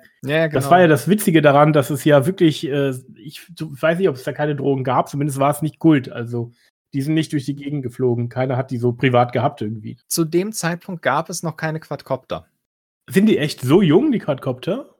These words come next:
Speaker 2: Also
Speaker 1: Ja, was heißt so jung? Ich weiß noch, irgendwie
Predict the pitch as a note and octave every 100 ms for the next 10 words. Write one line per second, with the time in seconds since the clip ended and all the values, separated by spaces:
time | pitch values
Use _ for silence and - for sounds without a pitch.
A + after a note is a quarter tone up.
0 | _ - C3 C3+ C3+ C#3 _ _ _ _
1 | _ _ _ _ - F#2+ G2+ G#2+ - A#2+
2 | - C3+ B2 C3+ D#3+ - - B2+ D3 -
3 | D#3+ C#3+ - - C#3 C#3 C3+ C3+ C#3+ D3